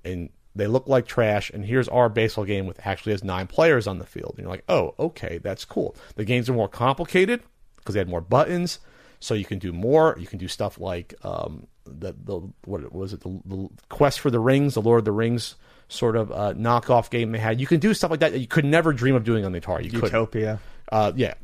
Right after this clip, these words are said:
Speaker 1: Um, uh, there was a lot of games like that that were, okay, they're a little more advanced. But Atari was always known as the games that were, you know, had the arcade experience. They were simple.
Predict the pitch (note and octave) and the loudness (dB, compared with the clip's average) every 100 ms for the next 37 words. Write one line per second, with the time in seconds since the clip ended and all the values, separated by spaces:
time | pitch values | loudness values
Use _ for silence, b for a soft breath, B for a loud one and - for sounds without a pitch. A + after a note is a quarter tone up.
0 | - A#2 G#2 G2+ - - b b b - | -4 0 2 0 -6 -10 b b b -6
1 | F2 - - C3 D3+ C#3 C#3 D#3 D#3 B2+ | -4 -4 -4 4 6 6 6 6 4 4
2 | C3+ C3 B2 A2+ E3 D3+ C3+ C3 F3 C#3+ | 2 4 2 4 2 4 4 4 4 4
3 | C3 C3+ A#2+ C#3 C3+ A2+ A#2 C3 E3 G#3+ | 4 2 4 6 6 4 4 2 4 2
4 | - B B C3+ B2 - G#3+ A#3 F#3 C#3 | 0 B B 2 2 4 6 8 6 6
5 | C3+ C3 B2+ B2 A#2 G#2 G#2 - - A#2+ | 6 4 4 2 2 0 -4 -10 -8 -6
6 | A2+ A#2 G#2+ G#2+ G2+ - A#2+ G2+ A2 G#2 | -2 -2 0 0 0 -4 -6 -4 -4 -4
7 | G2+ F2+ F2+ - - C#3 C3 - C3+ B2+ | -4 -6 -4 -4 0 2 2 -2 2 2
8 | B2 A2+ - - F2+ D#2+ - B2+ A2+ A2 | 2 -2 -6 -8 -8 -6 -2 -2 0 -2
9 | G#2+ | -2